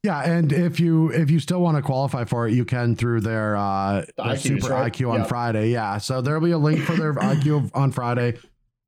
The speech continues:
Speaker 1: Uh, in the show notes, and you can go there and play on Friday. It's a historic format, and then that'll, the top eight of that tournament will qualify you for, uh, Saturday's tournament and get your chance at some,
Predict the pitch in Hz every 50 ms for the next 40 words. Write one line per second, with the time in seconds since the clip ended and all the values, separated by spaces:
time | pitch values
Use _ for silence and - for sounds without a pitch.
0 | _ _ _ - 127 131 120 143 139 135 131 - - 123 117 110 110 113 110 -
1 | - 117 113 95 113 113 117 117 113 143 156 160 156 147 135 135 139 135 127 127
2 | 123 - 135 127 123 123 127 120 123 120 92 - - 110 - - - 165 175 185
3 | 170 - - 143 139 139 147 147 143 147 143 - - _ - 123 120 123 120 117
4 | 120 120 123 123 120 120 117 113 - - _ - 127 - 143 143 139 147 143 139
5 | 131 110 123 120 - - 123 117 120 120 117 117 107 - 113 107 107 - - 113
6 | 113 113 - - 110 110 107 107 - - - _ _ _ _ _ _ _ _ _
7 | _ _ _ - 120 117 117 117 113 113 107 98 - - 147 143 135 117 113 107
8 | - - - 92 101 104 110 101 - 117 110 104 117 123 98 123 120 120 113 -
9 | 131 120 117 - - - 120 120 135 151 - - 120 113 110 110 92